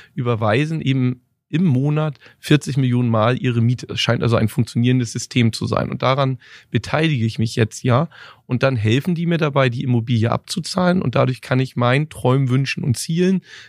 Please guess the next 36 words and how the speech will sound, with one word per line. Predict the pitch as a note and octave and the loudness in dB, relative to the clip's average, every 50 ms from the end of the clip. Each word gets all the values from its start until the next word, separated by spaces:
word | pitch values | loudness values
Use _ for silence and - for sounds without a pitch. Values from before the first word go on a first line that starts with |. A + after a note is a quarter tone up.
| _ _ - | _ _ -4
ähm, | C3 C3+ C3 | -2 0 0
näher | C#3+ E3+ F#3+ F3+ C3+ A#2+ | 0 2 2 2 0 -2
kommen. | - - - A2+ A#2+ C3+ | -2 -2 0 0 0 0
Und | - C3 | 0 -2
gleichzeitig | A#2+ - B2+ C3 C#3 - - D3 C3+ B2+ - | -2 0 0 0 0 0 -2 0 0 2 2
schaffe | - - F#3+ F#3 - | 2 0 0 -2 -2
ich | G3+ - - | -2 0 0
auch | - A2+ - | -2 0 0
was | - A#2 - - | -2 -4 -2 -2
Gutes, | G#3 G3 E3 C3+ A#2 | -2 0 0 0 0
weil | B2 A#2 | 0 -2
ich | A2+ | 0
dadurch | - B2+ A2+ A2+ G#2 - | 0 -2 -2 -2 -2 -2
Wohnraum | D3 E3+ G3 G3+ F#3+ F3+ E3 D3+ | 0 0 2 2 2 0 -2 -4
schaffen | - - D3 - - D3 C3 | -2 -4 -4 -2 -2 -4 -2
kann. | - C#3 B2+ A#2+ A#2 - - - - - | 0 0 2 2 0 -2 -8 -18 -20 -20
Ich | _ | _
kann | - - B2 | -4 -4 -4
vernünftig | A2 - B2+ B2+ C#3+ D#3 D3 - - B2 | -2 0 2 2 2 2 0 -2 -2 -4
mit | C3+ C3 - | -4 -2 0
meinen | - B2 B2 | 0 2 2
Mietern | C#3+ E3 - F3+ D#3 D3+ | 2 2 2 2 0 2
umgehen. | - D3 C#3 C3 C3+ C3+ C3 | 2 0 0 2 2 2 2
Also | A#2 A2+ A2+ | 2 0 -2
viele | - - D3+ C#3+ C#3 | -2 -2 -2 -2 2
denken | B2+ C#3 C3+ C#3+ - C#3+ | 2 2 2 2 0 0
ja | B2+ B2 | 0 0
immer, | - D3+ B2+ B2 B2 A#2 A2+ - _ _ _ _ _ _ _ _ _ _ - - - | 0 0 2 2 4 2 2 -2 _ _ _ _ _ _ _ _ _ _ -18 -14 -6
da | - F3+ C3+ | -6 -4 -2
werden | C3+ C3 B2 | 0 0 2
dann | A#2+ A#2 | 2 2
die | A2 G#2+ | 2 2
Mieten | A2+ B2+ E3+ - D#3 | 2 0 0 -2 -2
extremst, | D3 - A#2+ - - - - C3+ C3+ C3+ B2+ - | -2 -4 -6 -8 -12 -4 0 0 0 0 -2 -2
ähm, | - A2+ A#2 | -2 -2 -2
angezogen, | - - B2+ D3 D3+ C#3+ - - - C#3 C3+ C3+ C3 C3+ B2+ | 0 0 0 0 0 -2 -4 -4 -2 -2 -2 0 0 0 -2